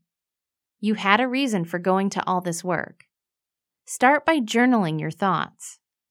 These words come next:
Write everything you remember about making this decision. Be sure to focus on the emotions you felt at the time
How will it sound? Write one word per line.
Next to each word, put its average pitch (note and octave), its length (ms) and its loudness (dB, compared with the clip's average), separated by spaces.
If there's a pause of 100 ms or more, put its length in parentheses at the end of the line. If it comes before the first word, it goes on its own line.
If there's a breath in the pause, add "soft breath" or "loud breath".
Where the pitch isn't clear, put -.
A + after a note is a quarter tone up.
(280)
Write C4 380 0
everything C4 500 -2
you A#3+ 120 0
remember F3 580 0
about F#3 260 4
making G3+ 400 -2
this D#3 160 -8
decision. D3 640 -12 (1080)
Be A3+ 120 -2
sure C#4+ 280 0
to F4 100 0
focus C#4 520 2
on G3+ 120 0
the F#3+ 100 2
emotions F#3+ 560 0
you D#3 80 -6
felt E3+ 340 -4
at E3+ 140 -10
the F#3 80 -6
time E3+ 580 -6